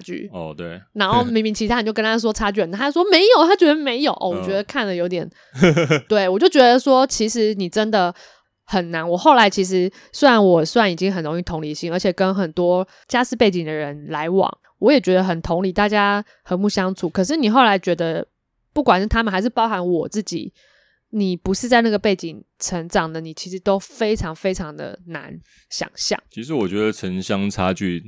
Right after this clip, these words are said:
Speaker 2: 这个东西，你是在，怎么讲，越需要一些知识跟资讯的一些领域里面的话，你城乡差距就会越大。其实你说以庶民来说，城乡差距他们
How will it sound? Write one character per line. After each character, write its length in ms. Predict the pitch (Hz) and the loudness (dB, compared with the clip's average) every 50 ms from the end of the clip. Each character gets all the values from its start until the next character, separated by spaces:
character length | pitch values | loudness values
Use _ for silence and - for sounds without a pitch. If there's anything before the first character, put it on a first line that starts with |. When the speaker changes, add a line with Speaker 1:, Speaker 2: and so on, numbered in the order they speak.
| - | -14
Speaker 2:
这 100 | - 98 | -10 -8
个 80 | 82 80 | -8 -8
东 320 | - - - - 76 80 | -8 -10 -12 -12 -12 -14
西， 220 | 82 - - - - | -14 -14 -14 -16 -16
你 140 | 73 73 80 | -14 -14 -12
是 180 | - 101 101 | -8 -6 -6
在， 460 | 92 - 113 104 98 95 92 98 110 110 _ _ _ _ _ _ | -4 -2 0 0 0 0 -2 -4 -6 -8 _ _ _ _ _ _
怎 100 | - 80 | -14 -10
么 80 | 80 82 | -10 -8
讲， 220 | 78 87 76 76 | -6 -6 -6 -4
越 600 | 95 110 110 98 92 90 87 85 85 90 101 110 107 _ | -2 -2 0 0 0 0 -2 -4 -6 -8 -10 -14 -18 _
需 280 | _ - - - 98 98 | _ -16 -10 -6 -2 0
要 240 | 104 95 92 92 | 0 2 2 0
一 60 | 95 92 | 0 -2
些 540 | - 92 90 90 90 92 95 101 110 127 - _ _ _ _ | -4 -4 -4 -4 -4 -6 -8 -10 -12 -14 -18 _ _ _ _
知 340 | - - - 101 95 101 104 | -18 -10 -6 -4 -4 -4 -6
识 300 | 98 - - 113 90 87 | -6 -8 -6 -4 -4 -4
跟 520 | 80 101 95 92 90 90 87 90 95 104 104 _ _ _ _ | -4 -2 -2 -2 -2 -4 -6 -8 -10 -12 -14 _ _ _ _
资 260 | - - 101 101 101 | -14 -8 -6 -6 -6
讯 460 | 104 - - 120 95 82 71 - - 110 _ _ _ _ _ _ _ _ _ _ | -6 -6 -6 -6 -6 -6 -8 -12 -16 -20 _ _ _ _ _ _ _ _ _ _
的 160 | - 82 80 80 | -10 -8 -6 -6
一 80 | 85 | -8
些 220 | 85 80 90 87 87 | -8 -6 -6 -6 -6
领 160 | 82 73 71 | -8 -10 -10
域 240 | 82 90 90 85 73 | -8 -8 -8 -8 -10
里 100 | 71 - | -10 -12
面 180 | - 80 71 | -12 -12 -12
的 120 | 65 - 71 | -14 -16 -16
话， 260 | - 78 71 67 - | -14 -14 -14 -14 -16
你 160 | - - - - - | -18 -18 -20 -20 -20
城 220 | - - 156 160 | -18 -16 -16 -12
乡 160 | - 180 - | -10 -10 -10
差 180 | 175 - 80 80 | -10 -10 -12 -10
距 100 | 80 78 | -12 -12
就 160 | 71 73 76 | -14 -14 -14
会 60 | 76 | -14
越 180 | 76 76 - - - | -14 -14 -16 -16 -18
大。 240 | - - - - - _ _ _ _ _ _ | -18 -18 -18 -18 -20 _ _ _ _ _ _
其 120 | - - 104 | -8 -8 -6
实 140 | - 127 | -4 -4
你 160 | 131 117 92 82 | -2 -2 -2 -4
说 720 | - - 98 92 92 92 92 92 90 90 90 92 104 117 _ _ _ _ _ | -4 -4 -2 -2 0 0 0 -2 -2 -4 -4 -6 -10 -12 _ _ _ _ _
以 100 | - 85 | -14 -14
庶 200 | 80 - 120 107 | -10 -6 -6 -6
民 180 | 90 82 73 76 | -4 -6 -8 -10
来 160 | 76 71 73 | -12 -12 -14
说， 300 | 76 - - 64 - - 90 | -14 -14 -14 -14 -12 -14 -14
城 180 | - 85 85 | -12 -12 -10
乡 160 | 82 98 98 95 | -8 -8 -8 -6
差 180 | 90 92 87 | -6 -6 -6
距 120 | 85 95 82 | -4 -4 -6
他 140 | 80 87 | -6 -6
们 260 | 82 78 76 78 82 | -8 -8 -10 -12 -14